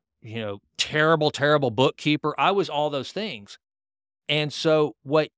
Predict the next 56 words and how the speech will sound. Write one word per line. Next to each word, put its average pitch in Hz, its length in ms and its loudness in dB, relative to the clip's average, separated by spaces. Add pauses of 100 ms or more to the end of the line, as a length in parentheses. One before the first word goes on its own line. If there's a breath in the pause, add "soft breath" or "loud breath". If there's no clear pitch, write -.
(200)
I 180 200 4
always 190 280 0
tell 139 360 -2
small 127 260 -2
business 143 360 -2
owners 120 340 -4
is, 113 200 -8 (460)
I'll 196 200 4
ask 170 140 2
them 151 100 -10
the 131 60 -10
question, 147 400 -4
"What 143 140 -2
is 165 100 -4
your 160 80 -4
time 139 260 -6
worth?" - 420 -6 (840)
And 120 100 -10
I 117 60 -4
go, 110 280 -6
"What 127 340 -6
do, 120 100 -4
what 123 80 -2
do 117 60 -4
you 110 80 -4
mean?" 113 400 -2
I 104 80 -10
go, - 100 -20 (840)
"How - 120 -8
much 98 240 -8
are 123 40 -4
you 147 160 -4
worth? 247 400 -2
Are 113 100 -8
you 104 200 -6
a 95 40 -6
hundred 110 240 -4
fifty 123 140 -8
bucks 131 240 0
an 139 60 0
hour? 196 300 0 (460)
Are 139 80 -4
you 131 100 0
two 123 180 -8
hundred 131 160 -8
bucks 147 200 -4
an 160 80 -6
hour? 185 160 -4
Are 143 60 -10
you 143 80 -6
two 185 100 -8
hundred 196 100 -4
fifty 226 160 -10
dollars 165 240 -2
an 123 40 -6
hour? 110 60 -14